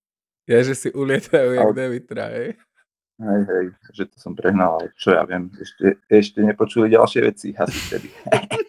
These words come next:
Speaker 2: To som mal nachystané. To bol len začiatok Demitra, vieš.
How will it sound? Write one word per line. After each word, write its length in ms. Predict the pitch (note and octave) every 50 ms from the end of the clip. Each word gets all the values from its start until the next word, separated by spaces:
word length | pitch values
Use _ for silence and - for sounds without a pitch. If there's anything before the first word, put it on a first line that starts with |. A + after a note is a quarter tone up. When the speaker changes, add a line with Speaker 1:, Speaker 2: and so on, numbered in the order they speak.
| _ - A4+ A4
Speaker 2:
To 120 | - A2 G2+
som 160 | - A2+ G#2+
mal 80 | G#2+ G#2
nachystané. 540 | G#2 G2 - - - _ - F2+ F#2 F#2+ - _ _ _ _ _ _ _ _ _ _ _ _ _ _ _ _ _ _ _ _ _ _
To 100 | - G2+
bol 160 | F#2+ G2+ G2
len 160 | G#2+ G#2+ G2+
začiatok 480 | A2+ A2 - - C3 A#2+ - - F#2 - _ _
Demitra, 540 | G2+ G2 G#2 G2+ G2+ - - - - - - _ _ _
vieš. 240 | - G2 - -